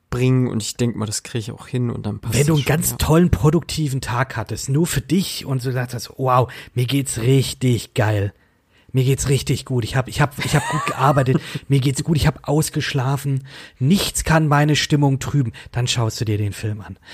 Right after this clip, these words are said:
Speaker 2: Nein, musst du nicht. Du kannst ihn dir auch so anschauen. Aber es ist, es ist der gleiche Effekt wie bei Schindlers Liste.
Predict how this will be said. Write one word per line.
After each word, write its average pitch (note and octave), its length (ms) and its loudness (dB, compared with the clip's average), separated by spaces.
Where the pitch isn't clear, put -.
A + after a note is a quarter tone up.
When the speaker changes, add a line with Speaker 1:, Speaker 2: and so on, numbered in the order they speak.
Speaker 2:
Nein, B2+ 260 4
musst A#2+ 240 0
du G2+ 60 -6
nicht. G2+ 180 -8
Du A#2+ 40 -10
kannst A#2+ 260 -4
ihn A2 40 -6
dir G#2 140 -4
auch G2 60 -6
so A2+ 180 -4
anschauen. G2 400 -8
Aber E3 240 6
es D#3+ 120 2
ist, - 360 0
es D#3 240 2
ist G3 100 -4
der E3+ 80 4
gleiche C3+ 300 4
Effekt A#2+ 260 -2
wie B2+ 60 -2
bei A2+ 120 -2
Schindlers G#2 440 -8
Liste. F#2+ 280 -12